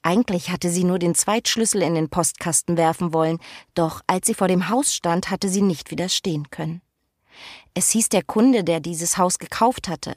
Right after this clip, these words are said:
also Mister Erastus, wollte für immer hierbleiben. Und somit war das heute vielleicht ihre letzte Chance, ihre allerletzte Chance, das Haus von innen zu sehen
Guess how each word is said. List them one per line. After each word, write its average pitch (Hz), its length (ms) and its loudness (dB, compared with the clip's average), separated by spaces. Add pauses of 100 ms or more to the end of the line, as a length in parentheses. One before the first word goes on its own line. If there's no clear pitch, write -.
also 147 380 -6
Mister 160 340 0
Erastus, 175 680 0 (360)
wollte 202 300 0
für 180 140 -2
immer 202 220 4
hierbleiben. 180 680 -2 (1000)
Und 196 260 2
somit 269 360 2
war 247 100 4
das 208 220 2
heute 247 240 -2
vielleicht 202 360 0
ihre 185 200 -2
letzte 226 420 0
Chance, 170 560 -2
ihre 214 260 2 (140)
allerletzte 233 760 0
Chance, 190 500 0 (260)
das 160 240 2
Haus 196 240 2
von 185 260 -2
innen 240 260 6
zu - 220 -2
sehen 196 420 -4